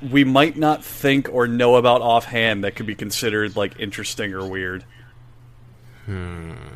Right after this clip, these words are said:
Speaker 1: Like, not, not like, "Oh, did you know that, you know, there's no Publix in, in <coughs> Australia?" Like, no, like, no, something,
Speaker 2: No
Speaker 1: something we
Speaker 2: Publix?
Speaker 1: wouldn't think about. Well, Publix is the greatest supermarket of all time. You can ask Charlie.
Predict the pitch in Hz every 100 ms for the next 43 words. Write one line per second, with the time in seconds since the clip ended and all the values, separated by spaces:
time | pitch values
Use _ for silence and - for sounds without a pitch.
0 | - - - - - - - - - -
1 | 123 127 131 147 165 151 160 165 151 143
2 | - 180 170 147 147 170 170 175 165 160
3 | 147 - 147 143 135 135 127 123 139 143
4 | 143 143 135 143 135 139 147 160 - 139
5 | 127 123 117 - - - 120 113 113 -
6 | - - - - 120 113 131 135 156 170
7 | 147 117 131 110 123 120 139 131 107 185
8 | 185 185 156 - 180 190 160 87 - 139
9 | 131 143 135 - - 143 123 110 95 92
10 | - - - - - - - - - 120
11 | 143 143 143 139 117 110 120 117 - 131
12 | 113 110 107 104 98 110 120 98 98 107
13 | 98 - 104 92